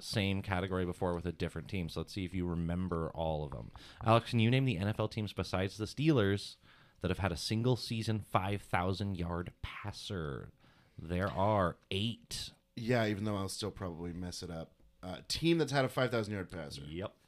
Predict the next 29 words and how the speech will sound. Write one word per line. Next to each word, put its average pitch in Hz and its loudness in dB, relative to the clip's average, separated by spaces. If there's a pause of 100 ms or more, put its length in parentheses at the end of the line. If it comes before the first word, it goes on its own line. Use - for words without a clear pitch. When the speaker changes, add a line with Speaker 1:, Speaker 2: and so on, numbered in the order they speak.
(120)
Speaker 2:
The - -10
Patriots. - -6
Speaker 1:
Yes. - -18
Speaker 2:
The 104 -2
Lions. 76 -6 (100)
Speaker 1:
Yes. - -18 (920)
Which 85 -8
is 90 -2
the 87 -2
one 85 -2
you 82 -2
missed 98 -4
last - -14
time. - -18
Speaker 2:
I 92 -12
know. 78 -14 (840)
I 87 -12
think 95 -14
I 98 -6
missed 82 -10
the - -20
Patriots, 80 -16
too. 80 -16 (520)
The 98 -10
Saints. - -8 (720)
Speaker 1:
Yep. - -10 (640)
Speaker 2:
The 90 -8
Broncos. 82 -10 (380)
Speaker 1:
Yep. - -12